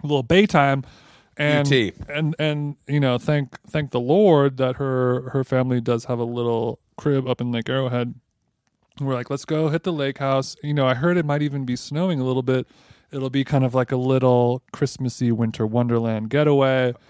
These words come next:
Speaker 1: We get to see the snow, maybe do some sledding, blah, blah, blah. So
Speaker 2: Some sledding, some
Speaker 1: <laughs>
Speaker 2: sledding. The thought of your big ass taking, like, a trash can lid down a little mountain
Speaker 1: Bro, I've,
Speaker 2: is
Speaker 1: I've sledded before, uh, at the failing Sundance Film Festival one time.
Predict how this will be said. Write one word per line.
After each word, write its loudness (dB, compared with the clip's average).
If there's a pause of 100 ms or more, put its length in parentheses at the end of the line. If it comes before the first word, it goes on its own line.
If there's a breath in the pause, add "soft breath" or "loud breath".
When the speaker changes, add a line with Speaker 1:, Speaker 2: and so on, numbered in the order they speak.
(380 soft breath)
Speaker 1:
We 8
get 6
to 2
see 0
the -4
snow, 2
maybe 4
do 2
some -8
sledding, -4
blah, -6
blah, -10
blah. -8 (320)
So 4
Speaker 2:
Some -4
sledding, 4
some 4
Speaker 1:
<laughs> 6
Speaker 2:
sledding. 4 (380 loud breath)
The 2
thought 4
of -2
your -2
big 2
ass 2
taking, -2
like, -2
a 0
trash 2
can 0
lid 2
down 2
a 2
little 2
mountain 6
Speaker 1:
Bro, 4
I've, 2
Speaker 2:
is -2
Speaker 1:
I've 2
sledded 2
before, 0 (200)
uh, 2
at 0
the 0
failing 2
Sundance 0
Film 0
Festival -4
one -4
time. -4